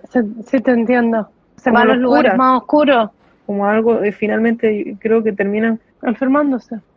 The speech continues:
Speaker 2: Sí, como las personas que se casan y no asumen nunca su sexualidad y tienen parejas por detrás y después cuando su familia se entera queda la escoba, cosas así, como que no... Que el miedo como que te lleva a, a no llevar la,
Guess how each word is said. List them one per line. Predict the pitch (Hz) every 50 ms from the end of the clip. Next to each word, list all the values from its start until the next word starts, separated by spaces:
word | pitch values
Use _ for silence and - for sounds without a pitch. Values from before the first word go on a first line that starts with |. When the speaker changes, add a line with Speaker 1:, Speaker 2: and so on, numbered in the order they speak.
| _
Speaker 2:
Sí, | _ _ - 233 233 233 240 233 214
como | 208 208 208
las | 202 196
personas | 202 214 196 196 220 220 220 220
que | 226 226
se | - 202
casan | 202 214 214 226 233 233 226 233 - 214 214 208 208
y | 202 202 202 202 202 202
no | 202 208
asumen | 190 - 220 214 214
nunca | 214 220 214 - 214
su | 196 214
sexualidad | 185 220 - - - 220 196 190 196 202 214 220 220
y | 214 202
tienen | 214 208 208 202 196
parejas | - 196 185 196 220 220 220
por | 214 208
detrás | 202 190 185 202 214 220
y | 226
después | 220 208 - 226 220
cuando | - - 202 196 190
su | - 202 190
familia | 202 196 202 208 214
se | 196 - 190
entera | 180 180 202 202 202 196
queda | 190 196 190 185
la | 190
escoba, | 185 - - 226 226 233 240 226 214 208
cosas | 226 233 233 233 233
así, | 226 220 - 269 269
como | - - 208 202 202 190
que | 196
no... | 202 214 220 226 226 226 220 220 220 233 _ _ _ _ _ _ _ _ _ -
Que | - - -
el | 202
miedo | 208 226 247 262 277 277
como | 262 262 254 254
que | 226 240
te | 233 233 226
lleva | 226 247 254 262 254
a, | 247 240 - - - 220 220 - -
a | - 220 214
no | 214 233 247
llevar | 247 240 247 240 247 254 262
la, | 254 240 240 233 233 220 226